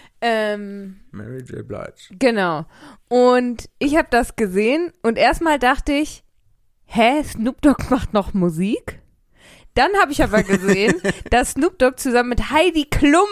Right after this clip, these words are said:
Speaker 1: einen Song rausgebracht hat.
Speaker 2: Was?
Speaker 1: Und ich bin aus den Schuhen gekippt.
Speaker 2: Was?
Speaker 1: Ja.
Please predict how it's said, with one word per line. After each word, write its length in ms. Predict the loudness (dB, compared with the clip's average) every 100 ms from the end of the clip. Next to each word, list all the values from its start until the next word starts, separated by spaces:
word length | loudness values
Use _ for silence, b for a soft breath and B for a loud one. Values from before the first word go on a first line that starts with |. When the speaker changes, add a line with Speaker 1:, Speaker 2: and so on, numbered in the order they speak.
| 2
Speaker 1:
einen 360 | 2 2 -2
Song 300 | 2 2 4
rausgebracht 800 | 2 2 0 -6 -2 0 0 -2 -2
hat. 180 | -2 -4 -12 -14
Speaker 2:
Was? 760 | -10 -8 -2 2 4 4 4 4
Speaker 1:
Und 60 |
ich 60 | 2
bin 240 | 0 -2 -4
aus 340 | 0 2 2 -2
den 200 | -6 -6
Schuhen 420 | -4 -4 -4 -4
gekippt. 540 | -8 -8 -10 -10 -12 -14 -14
Speaker 2:
Was? 720 | -12 0 4 6 4 4 4
Speaker 1:
Ja. 400 | 4 4 4 0